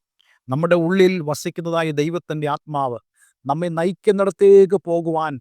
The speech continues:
നമുക്ക് ഏൽപ്പിച്ചു കൊടുക്കാൻ കഴിയുമാറാകട്ടെ. അവിടെയാണ് നമ്മൾ കഴിഞ്ഞ ദിവസം വായിച്ചു നിർത്തിയതായ വാക്യം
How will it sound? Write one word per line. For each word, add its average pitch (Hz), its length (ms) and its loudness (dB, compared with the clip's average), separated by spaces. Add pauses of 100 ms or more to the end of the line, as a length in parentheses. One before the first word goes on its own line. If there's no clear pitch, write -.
(460)
നമുക്ക് 139 400 -6 (200)
ഏൽപ്പിച്ചു 135 360 -10
കൊടുക്കാൻ 131 280 -6
കഴിയുമാറാകട്ടെ. 127 760 -6 (680)
അവിടെയാണ് 165 640 0 (140)
നമ്മൾ 139 240 -4
കഴിഞ്ഞ 135 280 -4
ദിവസം 139 240 -8
വായിച്ചു 131 340 -6
നിർത്തിയതായ 135 520 -4
വാക്യം 127 420 -6